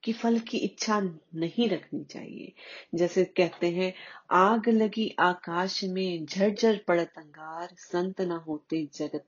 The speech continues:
में, तो जल मरता संसार।" हमें हमारे सदगुरु ने ही सिखाया है कि कैसे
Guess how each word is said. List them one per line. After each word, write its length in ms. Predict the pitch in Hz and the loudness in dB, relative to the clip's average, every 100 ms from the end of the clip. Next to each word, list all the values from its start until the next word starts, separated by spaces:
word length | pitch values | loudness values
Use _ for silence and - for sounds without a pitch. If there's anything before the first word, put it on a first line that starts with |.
| 160 | -8
में, 240 | 175 226 - - - _ | -4 -4 -6 -20 -20 _
तो 100 | 180 | 0
जल 340 | 170 - 175 185 | 0 2 0 0
मरता 440 | 160 143 - 156 | -4 -10 -12 -12
संसार।" 640 | 151 - - 147 - 208 - _ _ - - - - | -12 -16 -18 _ -20 -18 -20 _ _ -20 -20 -10 0
हमें 440 | 180 185 196 190 - _ - | 4 6 6 4 -4 _ -4
हमारे 420 | 170 160 160 170 | 0 2 2 0
सदगुरु 640 | 165 175 147 151 185 208 | -4 -6 -6 -4 -2 0
ने 100 | 196 | 2
ही 340 | 170 147 147 143 - - - | 0 -4 -6 -8 -18 -20 -14
सिखाया 600 | - 165 - 160 151 151 | -8 -8 -6 -8 -6 -8
है 300 | 147 156 156 - - _ | -8 -12 -12 -16 -20 _
कि 100 | - | -6
कैसे 480 | 196 - 214 220 254 | -2 2 2 2 2